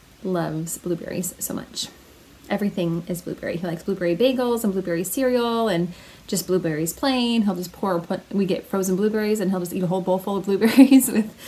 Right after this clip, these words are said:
for breakfast sometimes. So anyway, <laughs> I picked that one thinking of him. So I'm really excited about this, and yeah, it should be a really easy project to whip up for him. I'm hoping it will go well and that it will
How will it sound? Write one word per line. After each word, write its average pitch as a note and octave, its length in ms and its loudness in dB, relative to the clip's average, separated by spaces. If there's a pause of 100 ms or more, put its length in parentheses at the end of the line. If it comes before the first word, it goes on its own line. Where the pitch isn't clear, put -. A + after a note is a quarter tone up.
(1160)
for G3+ 160 2
breakfast F#3 440 0
sometimes. A#3+ 560 2
So - 320 -4
anyway, - 300 4 (400)
<laughs> - 320 -10
I G3+ 60 2
picked C4 200 0
that F#3 200 -2
one F3 420 0
thinking E3+ 320 -4
of E3 100 -8
him. - 240 -8 (1120)
So E3+ 380 -2
I'm G#3+ 140 2
really G#3 200 0
excited G#3+ 360 -2
about G#3 320 -2
this, F#4+ 300 2
and G3+ 580 -2 (400)
yeah, C4+ 140 4
it F#3 60 -4
should B3 160 0
be A3+ 140 2
a G3 100 2
really G3 360 2
easy F#3 540 -2 (380)
project - 640 0
to E3+ 420 0 (520)
whip F#3 200 0
up C#4+ 200 -6
for - 140 -8
him. - 420 -8
I'm F3 140 -8
hoping E3+ 400 -6
it - 100 -8
will F#3 100 2
go F#3 180 0
well G3+ 320 0
and G3+ 160 0
that F3+ 80 0
it F#3 140 -2
will G3 320 -4